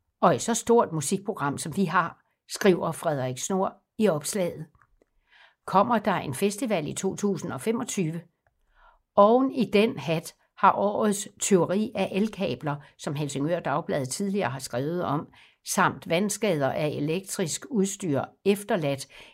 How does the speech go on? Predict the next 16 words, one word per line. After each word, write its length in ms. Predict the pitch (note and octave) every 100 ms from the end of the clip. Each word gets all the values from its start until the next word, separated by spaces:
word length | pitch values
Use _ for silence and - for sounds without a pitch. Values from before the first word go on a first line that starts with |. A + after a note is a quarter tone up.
| -
et 160 | F#3+ -
gedigent 520 | F#3+ G#3+ A#3 A3+ E3+
hul 340 | D3 F3+ G#3 G#3
i 80 | G3+
festivalkassen 960 | F#3+ F3+ F#3+ E3+ D3 D3 B2+ D#3 - _ _ _ -
på 100 | G3
næsten 460 | E3+ D#3 - F#3
et 180 | A#3+ G3
hundrede 180 | G3 E3
og 40 |
halvtreds 320 | D3+ - G#3+ G#3
tusind 400 | G#3 G3 F#3 D#3+
kroner, 400 | D3+ D#3 F#3+ G3 - _ _ _ -
oplyser 500 | E3+ D#3+ F3 - D3+
Frederik 320 | - C#3+ D#3+
Snor. 380 | - D3+ D#3+